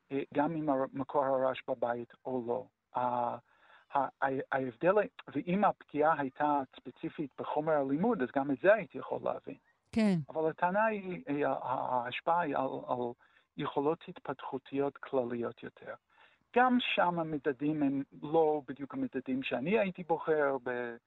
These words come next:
Speaker 1: מתוך מבחני הקשב שעשו לילדים.
Speaker 2: Mm, אוקיי.
Speaker 1: אה, הייתי עובד קצת אחרת, אבל זה בהחלט,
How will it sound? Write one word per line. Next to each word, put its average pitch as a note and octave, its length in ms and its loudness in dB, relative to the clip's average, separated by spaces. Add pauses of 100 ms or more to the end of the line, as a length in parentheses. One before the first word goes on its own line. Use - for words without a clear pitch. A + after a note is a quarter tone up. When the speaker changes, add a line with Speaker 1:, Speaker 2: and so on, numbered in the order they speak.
(340)
Speaker 1:
מתוך - 400 -4
מבחני B2+ 440 0
הקשב B2+ 440 -4
שעשו B2 800 -4
לילדים. B2+ 420 -2
Speaker 2:
Mm, G#3 600 0
אוקיי. A3 260 0
Speaker 1:
אה, F3+ 40 2
הייתי D#3 260 -4
עובד C#3 220 2
קצת - 340 -6
אחרת, C4 300 2 (360)
אבל G3+ 160 4 (100)
זה G#3 60 0
בהחלט, G#3+ 680 0